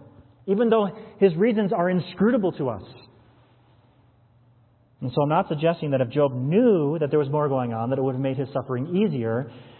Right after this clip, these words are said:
But Job, throughout the, throughout the account, is demanding an audience with God. And eventually, at the end of the, end of the book, he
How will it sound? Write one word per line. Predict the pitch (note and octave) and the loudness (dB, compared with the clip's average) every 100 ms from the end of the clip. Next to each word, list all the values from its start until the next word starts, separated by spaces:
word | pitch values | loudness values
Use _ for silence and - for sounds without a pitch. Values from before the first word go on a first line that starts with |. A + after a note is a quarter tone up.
| - - _ | -20 -20 _
But | F3+ F#3 - | 0 0 -12
Job, | C#3 G3 A#3 G3+ - | 0 2 4 0 0
throughout | G3+ G3 | 0 0
the, | E3 - - | -6 -8 -14
throughout | D3+ F3+ E3+ | 0 0 2
the | D#3 | -4
account, | C#3+ G#3+ G3+ | -2 -2 0
is | D#3+ B2+ - | -2 -4 -4
demanding | D#3+ E3 G#3 A3+ | 0 0 2 2
an | F#3 | 2
audience | E3 F#3 F#3+ D#3+ | 0 0 0 -2
with | C3+ | -2
God. | D3+ C3+ A2 C#3 - - - - - | -2 -2 -4 -8 -12 -20 -20 -20 -4
And | F3+ | -2
eventually, | D#3+ G3 A3 G#3 | 2 2 2 -2
at | E3+ | 0
the | E3 | 0
end | G3+ | 0
of | |
the, | D#3+ - G3 | -2 -4 -2
end | F3+ | 0
of | D#3 | 0
the | |
book, | B2+ F#3 F3 D3+ | 2 4 2 0
he | E3 | -6